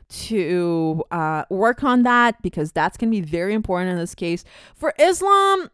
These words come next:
you know, he recently became the champion. Uh, and this is his home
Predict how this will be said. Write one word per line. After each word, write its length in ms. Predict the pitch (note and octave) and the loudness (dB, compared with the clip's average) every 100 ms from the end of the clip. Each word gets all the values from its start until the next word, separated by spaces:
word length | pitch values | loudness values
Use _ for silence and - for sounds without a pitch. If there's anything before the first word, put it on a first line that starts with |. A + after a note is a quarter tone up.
| - | -8
you 140 | D#4+ | -4
know, 260 | C#4+ A#3 - | 0 0 -2
he 220 | A3 C4 | -8 -8
recently 380 | A#3+ C4 D4 C#4+ | -8 -8 -8 -8
became 300 | C4+ C#4 B3 | -8 -8 -8
the 80 | A3 | -8
champion. 1200 | - C4+ A#3+ A#3+ - A3 G#3+ G#3+ G#3 G#3 G#3 G#3 _ _ _ _ _ _ _ _ _ | -10 -8 -6 -6 -6 -6 -4 -4 -4 -4 -4 -8 _ _ _ _ _ _ _ _ _
Uh, 680 | A#3 A#3+ A3+ A3+ A3 A3 A3 - | 0 4 4 4 4 4 0 0
and 180 | C4 B3 | 0 2
this 160 | E4 | 0
is 120 | G#4+ | 0
his 160 | F#4+ C#4+ | 0 -2
home 720 | - - C#4 C4 C4+ C#4 C4+ | -6 -2 2 4 4 2 -2